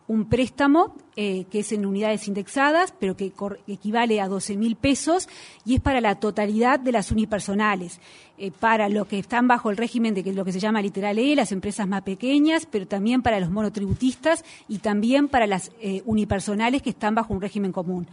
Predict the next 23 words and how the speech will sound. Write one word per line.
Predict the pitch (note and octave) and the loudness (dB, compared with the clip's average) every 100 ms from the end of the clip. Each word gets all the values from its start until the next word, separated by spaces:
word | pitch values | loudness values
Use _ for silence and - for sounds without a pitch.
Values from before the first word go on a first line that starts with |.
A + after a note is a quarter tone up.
| - | -18
Están | - G3+ G3 | -8 -6 0
todas | B3+ C4+ | 2 2
las | B3 - | 0 0
unipersonales | A3 G#3 G3 G3+ A3 A3 | -2 0 -2 -2 0 0
comprendidas, | A3 G#3 A3+ A#3 C4 D4 E4 - - - | -2 -2 0 0 2 2 0 -8 -20 -10
y | A#3+ | -6
estos | A3+ B3+ - | -4 -6 -2
son | B3 C4 | 0 0
unos | - A#3 A#3 | -2 -4 -4
sesenta | A3+ G#3 G3 G#3 | -4 -4 -4 -4
y | |
siete | F#3 F#3+ G3+ | -6 -4 0
mil, | G#3+ A#3 B3+ - | 4 4 2 -4
eh, | G3 F#3+ F#3 F3+ F3 E3+ F3 - | -8 -6 -4 -6 -10 -14 -20 -10
empresas. | G3 F#3+ G3+ F3+ - E3 - _ _ _ _ _ - | -6 -4 -4 -4 -6 -14 -20 _ _ _ _ _ -8
Y | B3 | -6
también, | - A3+ A3 A#3 | -2 -2 2 2
disculpen, | B3 A#3+ B3 A3 C4 | 2 0 0 2 2
están | B3 A#3+ | 2 -2
las | A#3+ A3 | -2 -2
sociedades | G#3 - G#3+ A#3 B3 B3+ - - | -6 -2 2 4 2 0 -8 -10
de | G#3 G3+ G3 | -6 -6 -4
personas, | A3+ G#3+ B3+ B3 C4+ | -6 -2 0 2 0